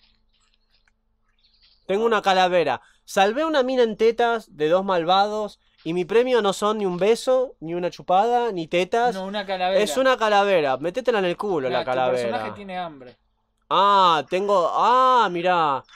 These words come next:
Speaker 2: ¿No tenés un inventario para comer?
Speaker 1: Em, esto es. Oh,
Speaker 2: Come-
Speaker 1: sí, tengo.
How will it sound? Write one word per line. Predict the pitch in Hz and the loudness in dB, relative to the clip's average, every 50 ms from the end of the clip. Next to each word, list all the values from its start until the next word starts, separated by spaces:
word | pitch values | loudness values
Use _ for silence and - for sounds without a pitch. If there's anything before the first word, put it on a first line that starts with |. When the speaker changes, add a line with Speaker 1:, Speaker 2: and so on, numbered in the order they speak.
| - - - | -20 -20 -18
Speaker 2:
¿No | 185 190 | -16 -14
tenés | 214 240 247 233 | -12 -12 -12 -12
un | 233 208 | -14 -16
inventario | 190 170 160 151 147 - 170 185 196 185 | -14 -14 -16 -14 -12 -10 -10 -10 -10 -10
para | 170 147 139 135 | -10 -10 -12 -12
comer? | 139 135 143 165 208 226 214 - _ - - - | -14 -16 -14 -14 -14 -14 -16 -20 _ -20 -16 -12
Speaker 1:
Em, | 117 120 120 117 113 110 110 110 110 107 107 110 - _ _ - - - - - - - _ - | -8 -8 -6 -6 -8 -10 -12 -14 -14 -16 -16 -18 -20 _ _ -20 -20 -20 -20 -20 -20 -18 _ -10
esto | 147 170 - 208 | -10 -8 -8 -8
es. | 190 - - - - | -8 -8 -10 -12 -8
Oh, | 143 139 160 180 | -2 0 2 2
Speaker 2:
Come- | 180 170 | 2 0
Speaker 1:
sí, | - - 180 214 214 185 | -2 -6 -8 -6 -6 -6
tengo. | 147 180 208 208 160 127 113 107 101 | -4 -4 -4 -4 -6 -6 -8 -8 -10